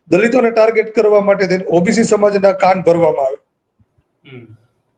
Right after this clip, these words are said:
Speaker 1: એટલો જાતિવાદ પહેલા નહોતો સાહેબ થતો ને, એના કરતા વિશેષ મને અત્યારે દેખાય છે.
Speaker 2: હમ. હમ.
Speaker 1: અત્યારનો જાતિવાદ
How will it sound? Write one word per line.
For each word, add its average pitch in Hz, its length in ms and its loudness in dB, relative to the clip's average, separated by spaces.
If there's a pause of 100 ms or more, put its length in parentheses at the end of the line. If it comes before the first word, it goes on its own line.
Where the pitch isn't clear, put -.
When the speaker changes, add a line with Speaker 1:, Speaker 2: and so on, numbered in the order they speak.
(340)
Speaker 1:
એટલો 226 220 0
જાતિવાદ 202 440 0
પહેલા 226 340 0
નહોતો 240 240 -2 (300)
સાહેબ 220 240 -2
થતો 262 320 -2
ને, 190 120 0 (280)
એના 208 220 0
કરતા 226 240 -4
વિશેષ 202 380 0
મને 196 220 -2
અત્યારે 202 360 0
દેખાય 139 340 -4
છે. - 160 -14 (840)
Speaker 2:
હમ. 123 240 -20 (160)
હમ. 120 180 -20 (880)
Speaker 1:
અત્યારનો 196 400 0
જાતિવાદ 190 500 0